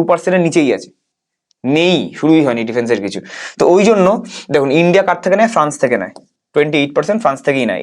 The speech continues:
ইন্ডিয়া আবার রাশিয়া থেকে নেয়, থার্টি এইট পার্সেন্ট, আমরা জানি রাশিয়া থেকে নেয়। তো ইন্ডিয়া আবার থার্টি ফোর পার্সেন্ট ইসরায়েল থেকে নেয়। তাই জন্য আমরা বলি না,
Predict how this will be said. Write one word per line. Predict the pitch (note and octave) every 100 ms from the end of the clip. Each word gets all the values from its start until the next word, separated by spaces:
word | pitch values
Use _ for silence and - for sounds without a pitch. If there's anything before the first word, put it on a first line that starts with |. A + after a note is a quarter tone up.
| C#3+
ইন্ডিয়া | D#3+ E3+ D#3+
আবার | F3+
রাশিয়া | D3 - F#3 F#3
থেকে | D#3 A#2+
নেয়, | F2
থার্টি | C3+ - D3+
এইট | D3
পার্সেন্ট, | C3 A#2+ B2+
আমরা | C3
জানি | C3 E3+ - _ _ _ -
রাশিয়া | C3 D3 C#3+
থেকে | A#2+ G2
নেয়। | E2 _ - - - -
তো | D#3+ E3+
ইন্ডিয়া | F3+ A3 C#4+ - -
আবার | D3+ C#3 E3+
থার্টি | - F#3
ফোর | F3+ F3
পার্সেন্ট | F3+ F3 A#3 F3
ইসরায়েল | E3 F3 F3+ E3+
থেকে | C3+ A2+
নেয়। | - _ _ -
তাই | D#3+
জন্য | F#3+ F#3+
আমরা | G3+
বলি | A3+
না, | G3+